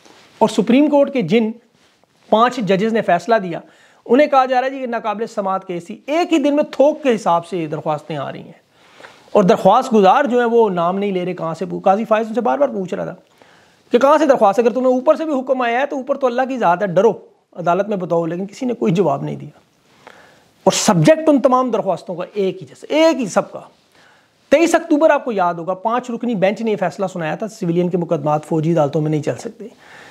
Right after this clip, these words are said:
इन्हें आप इंसदादी दहशतगर्दी की अदालत में लेके जाए। आज पैंतीस दिन हो गए, एक सौ दो लोग अभी भी उसमें कैद हैं। पिछले हफ्ते उनके वकला सलमान, अ, अकरम राजा ने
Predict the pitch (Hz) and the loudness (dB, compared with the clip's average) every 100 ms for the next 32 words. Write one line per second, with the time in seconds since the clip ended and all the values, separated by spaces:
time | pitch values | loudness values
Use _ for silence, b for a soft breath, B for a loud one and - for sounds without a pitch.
0 | B 170 180 180 185 - 175 170 180 170 | B 2 4 4 2 2 2 2 0 0
1 | 156 170 175 185 165 151 160 143 156 139 | 0 0 2 0 0 -2 -4 -6 -6 -8
2 | - - 170 165 185 185 247 202 220 175 | -12 -2 0 2 0 0 0 2 2 2
3 | 196 - _ b b b b b b b | -2 -6 _ b b b b b b b
4 | _ _ 190 190 190 180 208 202 202 196 | _ _ 0 2 4 4 4 4 0 -4
5 | 214 208 190 - _ - 190 185 175 156 | -4 -4 -8 -16 _ -12 -8 -2 -2 -2
6 | 151 156 185 180 - - 214 196 202 185 | -2 -2 -2 -4 -4 0 2 2 0 0
7 | 185 175 190 180 180 170 175 185 185 165 | -2 2 0 0 -2 0 0 0 -4 -6
8 | 170 185 175 160 190 180 | -4 -2 0 2 0 -2